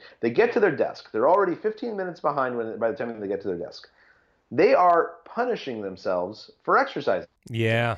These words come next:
Speaker 1: And your brain pays attention to that, right? Your brain pays attention to whether you reward yourself or whether you punish yourself. And the things that we punish ourselves for, our brain makes them harder to do.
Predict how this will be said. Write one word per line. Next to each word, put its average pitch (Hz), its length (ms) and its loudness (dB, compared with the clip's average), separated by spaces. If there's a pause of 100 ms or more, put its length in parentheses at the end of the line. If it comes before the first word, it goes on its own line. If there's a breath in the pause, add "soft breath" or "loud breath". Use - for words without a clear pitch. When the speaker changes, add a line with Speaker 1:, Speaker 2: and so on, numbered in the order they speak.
(160)
Speaker 1:
And 180 220 2
your 185 220 2
brain 208 400 0
pays 196 140 -8 (380)
attention 214 420 -4
to 98 100 -8
that, 73 180 -6
right? 131 160 6
Your 180 100 4
brain 151 280 2
pays 156 180 2
attention 165 460 0 (160 loud breath)
to 151 80 6
whether 139 220 6
you 120 180 2
reward 104 400 2
yourself 151 380 2
or 147 100 2
whether 107 180 0
you 139 140 -4
punish 254 320 -4
yourself. 151 400 -6
And 131 100 -4
the 120 60 -2
things 127 180 -4
that 127 80 2
we 107 80 0
punish 196 320 0
ourselves 98 320 2
for, 95 400 0 (440 loud breath)
our 123 220 2
brain 113 340 -4
makes 110 200 -6
them 156 140 -6
harder 226 420 0
to 113 80 -6
do. 76 320 -16